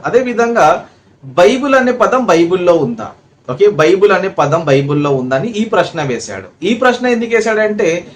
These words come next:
మనం అడుగుతూ ఉంటాం, ఓకే, ట్రినిటీ అనే పదం బైబిల్లో ఉందా, త్రియేక దేవుడు అనే పదం బైబిల్లో ఉందా అని మనం చెబుతూ ఉంటాం. So దీనికి కౌంటర్ గా, లేకపోతే దీనికి ఒక లాజికల్ క్వశ్చన్ గా ఆయన ఏం చేశాడంటే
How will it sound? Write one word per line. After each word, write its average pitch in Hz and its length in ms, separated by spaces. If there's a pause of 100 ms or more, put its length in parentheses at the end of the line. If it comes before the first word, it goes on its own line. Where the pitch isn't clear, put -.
(220)
మనం 214 240
అడుగుతూ 208 340
ఉంటాం, 185 420 (400)
ఓకే, 208 240
ట్రినిటీ 220 520
అనే 226 160
పదం 202 320
బైబిల్లో 180 520
ఉందా, 175 380
త్రియేక 165 460
దేవుడు 165 220
అనే 165 100
పదం 160 260
బైబిల్లో 151 500
ఉందా 147 380 (280)
అని 214 120
మనం 269 200
చెబుతూ 214 400
ఉంటాం. 143 280 (220)
So 277 200
దీనికి 262 360
కౌంటర్ 214 480
గా, 131 400 (300)
లేకపోతే 226 640
దీనికి 214 500 (180)
ఒక 196 100
లాజికల్ 214 580
క్వశ్చన్ 226 420
గా 220 80
ఆయన 208 120
ఏం 190 200
చేశాడంటే 180 580